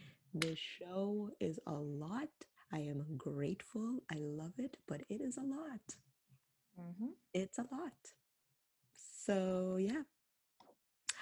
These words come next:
Speaker 1: So how's yours? <laughs> How's your w-, few weeks?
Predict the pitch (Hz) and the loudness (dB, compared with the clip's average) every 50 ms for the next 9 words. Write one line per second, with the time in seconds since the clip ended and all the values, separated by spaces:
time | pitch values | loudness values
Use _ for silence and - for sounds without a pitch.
0 | - - - - - - _ _ _ _ - - - - - - - 233 233 233 | -8 -8 -8 -10 -12 -16 _ _ _ _ -20 -20 -10 -4 2 6 8 8 8 8
1 | 247 254 262 254 - 262 294 311 269 - - - - - - 330 - - - - | 6 6 6 6 6 4 4 4 0 -2 -4 -8 4 8 10 10 10 8 2 -4
2 | 932 - - 247 262 247 - - 254 262 269 247 - 262 269 202 - - - 208 | 0 4 4 4 4 2 -2 -2 0 2 2 4 6 8 8 6 6 6 2 2
3 | - - - - - - - - - 226 214 202 202 190 180 180 - - - - | 2 2 -4 -4 -4 -6 0 4 6 8 8 10 8 8 8 6 4 4 4 4
4 | - | 4